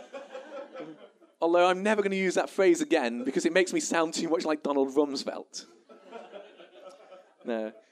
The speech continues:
Instead, I'm go-, I'm going to go and, and just add in my one bit to impress the fact, on, impress on you the fact that physicists are cultured and quote Shakespeare. "This be madness, yet there is method to it,"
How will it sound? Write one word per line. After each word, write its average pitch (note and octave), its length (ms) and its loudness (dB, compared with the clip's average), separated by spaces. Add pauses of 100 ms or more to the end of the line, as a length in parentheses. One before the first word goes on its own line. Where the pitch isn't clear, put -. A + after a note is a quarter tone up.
(120)
Instead, G#3 260 2
I'm G#3+ 120 0
go-, G#3 140 4
I'm F#3 100 0
going F#3+ 180 2
to - 80 -8
go F3+ 380 6 (100)
and, D#3+ 140 -2
and D#3+ 140 -6
just D#3+ 240 -4 (120)
add D#3 120 0
in D3+ 100 2
my D3+ 140 0
one D#3+ 360 -2
bit D#3+ 220 0
to D3+ 180 -4
impress D3+ 400 -4
the D3 80 -8
fact, C#3 280 -4 (360)
on, D3 140 -6 (400)
impress D#3 300 -2
on E3 80 -4
you D#3 80 0
the D3+ 60 4
fact D3+ 360 -2 (220)
that - 240 -4
physicists D3+ 320 -2
are D3 40 0
cultured D3+ 520 0
and C3 140 -6
quote C#3 300 0
Shakespeare. A2 640 0 (840)
"This D3+ 160 -4
be D3+ 80 -4
madness, D3+ 680 -2
yet B2+ 160 2
there B2+ 160 4
is A#2+ 100 0
method C#3+ 360 -4
to G#2 100 -2
it," F#2 140 -4